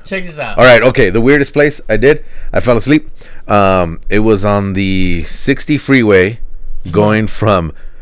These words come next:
Speaker 2: uh, Montebello to Pomona, and right where the ninety-three's at, or the ninety-four, whatever, the ninety-five, whatever the fuck it was, I fell asleep, and I ended up at the wheel, and, and I ended up stuck underneath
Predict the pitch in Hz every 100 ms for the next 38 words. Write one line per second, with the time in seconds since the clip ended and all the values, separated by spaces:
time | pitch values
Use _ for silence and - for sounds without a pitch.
0 | - - 90 85 82 80 76 76 87 113
1 | 131 127 120 113 107 107 - - - 101
2 | 98 90 101 101 107 95 82 95 - -
3 | - - - 92 90 85 87 80 85 110
4 | 117 120 117 117 101 101 107 110 - 120
5 | 117 95 87 87 85 82 80 90 92 87
6 | 101 92 82 78 87 90 92 87 - 92
7 | 90 - 95 87 90 87 80 - 90 85
8 | 78 80 - - - - - - 85 -
9 | 110 117 - 113 123 - - - - 95
10 | 92 87 101 98 95 95 - - - -
11 | - - 90 90 90 113 78 90 - -
12 | - - - 87 90 - 92 95 98 98
13 | 95 98 - - - 110 - - 101 98
14 | 95 95 92 -